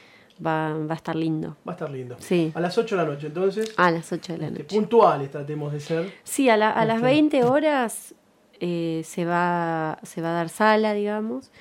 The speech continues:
Speaker 1: así que, mm, para que se puedan ubicar tranquilos y no, no va a empezar muy tarde,
Speaker 2: Ujú.
Speaker 1: así que bueno.
Speaker 2: Así
Speaker 1: Ahí
Speaker 2: que
Speaker 1: pueden
Speaker 2: bueno,
Speaker 1: estar unos
Speaker 2: todos
Speaker 1: minutos
Speaker 2: invitados,
Speaker 1: antes.
Speaker 2: entonces, a ser parte de la
Speaker 1: Sí,
Speaker 2: cosa.
Speaker 1: cómo
Speaker 2: Nos
Speaker 1: no.
Speaker 2: vamos despidiendo, saludando a Agustín Sudaire, que está del otro lado del vidrio, ha terminado su cumpleaños ya.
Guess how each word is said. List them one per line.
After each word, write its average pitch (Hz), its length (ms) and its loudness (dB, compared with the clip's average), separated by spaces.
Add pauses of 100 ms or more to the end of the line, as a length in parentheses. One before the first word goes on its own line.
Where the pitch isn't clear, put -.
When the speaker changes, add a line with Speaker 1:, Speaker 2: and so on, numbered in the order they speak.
(360)
Speaker 1:
así 170 260 -6
que, 160 520 -4
mm, 151 360 -10
para 160 180 -6
que 160 60 -14
se 156 120 -8
puedan 160 280 -4
ubicar 165 420 -4
tranquilos 170 540 -4
y 160 100 -2
no, 151 560 -2
no 160 340 2
va 165 280 6
a - 20 2
empezar 151 420 -4
muy 156 260 0
tarde, 156 440 -2
Speaker 2:
Ujú. 180 260 -6 (160)
Speaker 1:
así 151 200 -16
que - 140 -16
bueno. - 180 -16 (400)
Speaker 2:
Así 170 160 -6
Speaker 1:
Ahí 165 80 -2
Speaker 2:
que 160 60 0
Speaker 1:
pueden 165 140 2
Speaker 2:
bueno, - 20 0
Speaker 1:
estar 175 240 -2
unos 165 160 -2
Speaker 2:
todos 208 140 8
Speaker 1:
minutos 196 240 6
Speaker 2:
invitados, 147 360 0
Speaker 1:
antes. - 120 -16
Speaker 2:
entonces, 151 260 -2
a 151 80 0
ser 156 180 -2
parte 170 300 4
de 165 160 8
la 175 80 6
Speaker 1:
Sí, 190 40 2
Speaker 2:
cosa. 240 340 8 (220)
Speaker 1:
cómo 185 140 -2
Speaker 2:
Nos 180 80 8
Speaker 1:
no. 247 80 12
Speaker 2:
vamos 240 140 12
despidiendo, 240 440 6
saludando 214 400 4
a 208 40 10
Agustín 196 260 6
Sudaire, 254 320 -2
que 175 60 -2
está 196 160 -2
del 190 100 0
otro 185 220 -2
lado 185 180 2
del 208 140 4
vidrio, 269 180 2
ha 214 80 2
terminado 208 300 4
su 220 120 -6
cumpleaños 202 480 2
ya. 151 200 -8